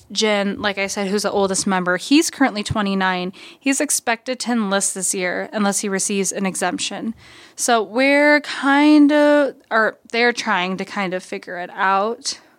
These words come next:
But I will agree, though, they have contributed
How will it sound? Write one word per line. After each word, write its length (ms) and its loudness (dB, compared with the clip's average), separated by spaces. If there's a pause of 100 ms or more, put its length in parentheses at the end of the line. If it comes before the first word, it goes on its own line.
(1300)
But 280 2 (960)
I 140 2
will 280 4 (120)
agree, 320 0
though, 180 2
they 200 2
have 280 0
contributed 720 0